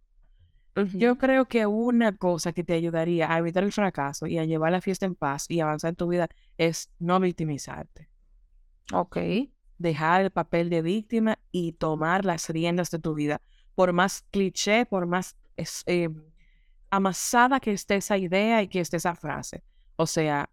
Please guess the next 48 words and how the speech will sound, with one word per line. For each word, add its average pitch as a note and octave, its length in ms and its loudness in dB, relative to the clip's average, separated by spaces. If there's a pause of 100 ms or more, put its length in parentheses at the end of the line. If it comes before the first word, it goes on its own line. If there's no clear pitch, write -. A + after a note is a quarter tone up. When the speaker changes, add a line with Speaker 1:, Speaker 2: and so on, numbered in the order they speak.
(220)
Speaker 2:
si - 260 -4
tú G3 100 -4
no G#3+ 140 0
tomas G#3 300 2
las F#3 120 -2
riendas F#3 240 2
de F3 80 0
tu F#3+ 100 -4
vida, G3+ 180 0
nadie E3 240 0
lo D#3+ 100 0
va D#3 80 0
a - 20 -4
hacer. C4+ 300 -2 (340)
Tu F3+ 120 -2
vida E3+ 180 2
va E3+ 140 2
a E3 40 -2
ser F3 200 0
un, E3+ 260 -4 (140)
siempre F3 400 0
un E3+ 380 -4 (240)
what D#3+ 260 2
if. C#4 360 -2 (500)
Tu F#3 100 2
vida F#3 200 4
va F#3 60 4
a F3+ 40 2
ser F#3 140 -4
siempre F3+ 380 0
como E3+ 360 2
un, E3+ 680 -14 (100)
"Ay, E3+ 240 4
¿por E3+ 220 -2
qué E3+ 100 2
no E3+ 80 2
hice E3 140 -6
tal E3 140 0
cosa? G#3 340 4
¿Qué E3+ 120 -2
pudo E3+ 180 -2
haber D#3+ 180 0
pasado? G3+ 800 2 (440)
Ay, F3+ 380 4
fulano F3 400 2
me E3+ 80 0
lo F3+ 120 2
dijo". G#3 560 0